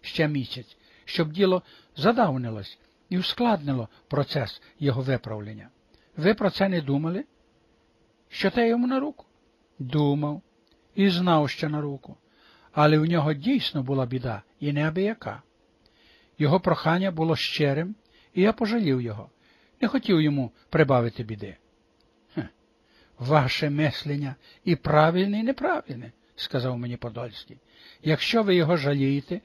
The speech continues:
і не бажаєте йому біди, то чого ви прийшли до мене?»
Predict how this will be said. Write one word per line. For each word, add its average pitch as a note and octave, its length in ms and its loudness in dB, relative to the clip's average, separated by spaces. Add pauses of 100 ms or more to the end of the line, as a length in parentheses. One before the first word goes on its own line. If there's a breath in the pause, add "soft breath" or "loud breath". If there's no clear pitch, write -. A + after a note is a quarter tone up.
(240 loud breath)
і D3+ 80 0
не D#3 80 2
бажаєте D#3+ 480 0
йому D#3 200 -4
біди, D3 380 -4 (240 loud breath)
то E3 100 0
чого D#3+ 260 0
ви F3+ 80 0
прийшли C3+ 380 -4
до C#3 140 -6
мене?» D#3 320 -8